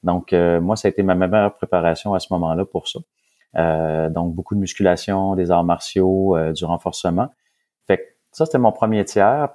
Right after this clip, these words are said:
Puis, euh, le reste, c'était vraiment l'alimentation. Donc, euh, j'ai coupé durant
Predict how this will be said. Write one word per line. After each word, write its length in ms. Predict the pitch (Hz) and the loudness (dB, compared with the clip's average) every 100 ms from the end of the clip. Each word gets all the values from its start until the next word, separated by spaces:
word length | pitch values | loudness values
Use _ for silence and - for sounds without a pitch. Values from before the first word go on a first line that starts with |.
| _ | _
Puis, 420 | - 110 107 107 | -4 0 2 4
euh, 160 | 98 | 4
le 140 | 92 95 | 4 4
reste, 220 | 117 151 | 2 0
c'était 80 | - | -2
vraiment 260 | 95 98 120 | 0 0 2
l'alimentation. 840 | 107 98 101 98 95 85 - - _ - | 2 0 0 0 0 0 -2 -16 _ -12
Donc, 400 | 90 85 82 92 | -6 -6 -4 -2
euh, 180 | 87 82 | 0 0
j'ai 140 | 87 | -4
coupé 420 | - - - 113 | -8 -6 2 2
durant 320 | 95 90 90 | 4 2 0